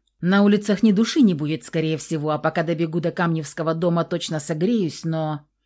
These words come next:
Вот какого хера, Лена? Все же было хорошо, да просто пиздец, как зашибись было. Настолько, что я уже мозгами ворочать начал... Настолько, что я уже мозгами ворочать начал, пока она задремала, утраханная мною.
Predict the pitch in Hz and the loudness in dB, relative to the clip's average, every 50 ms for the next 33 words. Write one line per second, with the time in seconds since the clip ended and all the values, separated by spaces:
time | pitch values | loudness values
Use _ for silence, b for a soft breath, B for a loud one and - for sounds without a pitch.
0 | _ _ _ _ - 143 135 120 - - - 156 - - - 160 160 165 160 185 | _ _ _ _ -12 -10 -10 -10 -8 -6 -8 -8 -6 -6 -6 -4 -4 -2 -2 -4
1 | 180 - - - 330 330 285 165 135 135 139 147 208 262 226 160 127 131 - - | -6 -6 -4 0 0 0 0 0 -4 -4 -4 -2 -2 -2 -2 -4 -6 -8 -10 -16
2 | - _ _ _ _ _ _ _ _ _ _ - - - - 302 285 196 - 151 | -20 _ _ _ _ _ _ _ _ _ _ -6 -2 2 4 4 4 2 0 -2
3 | 143 139 175 175 156 131 - - 175 180 202 196 - - 170 147 127 165 - - | -4 -2 0 0 -2 -2 -2 -2 0 0 0 -2 -4 -4 -4 -4 -4 -6 -4 -4
4 | 185 175 175 - - 226 208 208 - 294 262 185 156 170 175 294 311 - - - | -4 -4 -4 -2 -2 -2 -2 -2 -2 -2 -2 -2 -2 -4 -4 -4 -4 -4 -2 -2
5 | 254 220 214 254 269 - 330 311 294 294 233 151 127 120 131 139 127 123 90 - | -2 0 0 0 0 0 -4 -2 -2 -2 -2 -4 -4 -6 -8 -8 -8 -8 -12 -14
6 | - _ _ _ _ _ _ _ _ _ - - - 185 190 160 - - - 196 | -16 _ _ _ _ _ _ _ _ _ -8 -2 0 0 0 0 0 0 2 2
7 | 202 202 202 226 - - - 190 185 185 185 185 165 185 175 175 170 151 143 156 | 2 4 2 -2 -2 0 2 2 4 4 4 2 2 2 2 2 0 0 -2 -2
8 | 170 170 175 190 180 175 170 170 175 170 196 175 - 175 170 170 170 - - 185 | -2 0 0 0 0 0 0 0 0 -2 -4 -6 -4 -2 -2 -2 -2 -4 -4 -4
9 | 180 180 175 _ _ _ _ _ - 175 220 220 190 - - - 185 190 190 - | -4 -6 -8 _ _ _ _ _ -2 0 2 2 2 2 0 0 2 2 2 0
10 | 196 175 - - 180 170 175 170 165 156 180 175 170 165 156 143 165 160 160 175 | -2 -4 -2 -2 0 2 2 2 2 2 2 2 2 0 -2 -2 -2 0 0 0
11 | 180 175 170 175 170 170 175 - 196 185 185 170 170 165 170 175 - 202 185 180 | 0 0 2 2 2 0 0 0 -2 -4 -2 -2 -2 -2 -2 -2 -2 -2 -2 -2
12 | 175 - 202 208 - - 214 180 175 175 170 160 190 196 196 220 247 240 208 170 | -4 -4 -8 -6 -4 -4 -4 -2 -2 -2 -2 -2 -2 -2 -2 0 2 2 2 2
13 | 147 139 143 147 160 170 - 196 165 147 - - 156 147 147 147 151 156 160 165 | 0 -2 -2 -4 -4 -4 -4 -4 -6 -6 -6 -8 -8 -6 -6 -6 -4 -4 -4 -2
14 | 165 165 151 143 139 131 131 156 | -2 -4 -4 -6 -8 -10 -12 -14